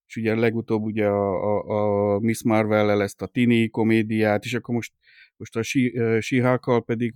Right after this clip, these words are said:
behozták ezt a, ezt a La Comedy-t, tehát ezt a ügyvéd, ö, ügyvédes, vagy, ö, mi ez, jogi komédiát, és akkor ez egy ilyen ügyvédes sorozat, tulajdonképpen ez egy szitcom.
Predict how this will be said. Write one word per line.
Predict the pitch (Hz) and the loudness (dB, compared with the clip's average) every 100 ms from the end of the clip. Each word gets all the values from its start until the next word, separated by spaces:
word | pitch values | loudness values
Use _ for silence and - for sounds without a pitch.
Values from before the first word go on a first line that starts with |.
| - | -6
behozták | 113 110 107 104 98 | -4 -4 -4 -8 -10
ezt | 104 - - | -12 -14 -8
a, | 110 104 _ _ _ _ | -8 -8 _ _ _ _
ezt | - - - | -20 -14 -6
a | 104 104 104 | -2 0 0
La | 113 110 | 0 0
Comedy-t, | 104 113 110 107 113 117 | -2 -2 0 0 -2 -4
tehát | - - | -8 -18
ezt | 107 - | -16 -8
a | 104 104 - _ _ _ - | -4 -4 -8 _ _ _ -10
ügyvéd, | 117 113 110 107 | -6 -2 -2 0
ö, | 110 107 107 - _ _ _ _ _ 147 | 2 2 2 -4 _ _ _ _ _ -12
ügyvédes, | 135 120 123 117 110 110 - | -10 -6 -2 0 0 0 -2
vagy, | 110 104 107 104 - 117 | -6 -4 -4 -6 -12 -10
ö, | 113 113 101 _ _ _ - | -6 -6 -8 _ _ _ -12
mi | 117 | -6
ez, | 104 | 0
jogi | 123 120 123 | 0 0 -2
komédiát, | - 113 113 107 104 101 110 131 - | -2 -2 -2 -2 -2 0 -2 -4 -10
és | - | -16
akkor | 110 120 | -12 -8
ez | 110 | -8
egy | 110 | -6
ilyen | 110 107 | -6 -4
ügyvédes | 107 98 98 101 | -2 -4 -4 -6
sorozat, | - 110 107 - | -4 -4 -4 -4
tulajdonképpen | 107 104 - 131 | -6 -4 -4 -2
ez | 139 | -2
egy | 131 | -4
szitcom. | - 123 - - 90 | 0 0 -2 -8 -8